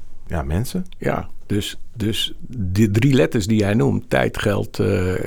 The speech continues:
Speaker 2: kwaliteit, eh, noem het, daar moet de M van mensen bij.
Speaker 1: Hmm.
Speaker 2: En, en dat is ook wel wat ik in, in, in, in, in, in die twee onderzoeken die ik mogen doen.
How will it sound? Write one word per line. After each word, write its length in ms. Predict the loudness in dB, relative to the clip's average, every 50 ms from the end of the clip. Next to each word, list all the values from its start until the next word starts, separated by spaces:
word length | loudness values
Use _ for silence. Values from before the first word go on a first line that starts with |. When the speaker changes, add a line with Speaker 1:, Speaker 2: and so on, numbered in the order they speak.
| -2 -4 -2
Speaker 2:
kwaliteit, 720 | -2 0 0 2 2 0 0 2 2 2 2 2 0 -2 -2
eh, 120 | -2 0
noem 160 | 0 0 0 0
het, 100 | 0 2
daar 180 | 2 2 4 4
moet 160 | 4 4 2
de 180 | 2 2 4 4
M 60 | 4
van 140 | 4 2 2
mensen 320 | 2 0 0 0 0 0
bij. 220 | 0 -2 -2 -4 -8 -8 -10 -10 -10 -10 -10 -8 -6
Speaker 1:
Hmm. 160 | -6 -6 -4 0
Speaker 2:
En, 220 | 0 0 0 2
en 160 | 2 2 4
dat 200 | 6 6 4 4
is 140 | 2 0 2
ook 140 | 0 2 2
wel 160 | 0 0 0
wat 140 | 0 0 0
ik 160 | -2 -2 -2
in, 140 | -2 -4 -2
in, 260 | -2 -2 -2 -2 -2 -2
in, 240 | -2 -2 -2 -2 -2
in, 220 | -4 -4 -4 -4 -4
in, 160 | -4 -4 -4
in 120 | -2 -2 0
die 140 | 0 0 0
twee 180 | 0 0 2 4
onderzoeken 360 | 4 4 4 2 2 2 2
die 160 | 2 2 2
ik 100 | 2 2
mogen 360 | 2 2 0 0 -2 0 0
doen. 300 | 2 2 2 2 0 -2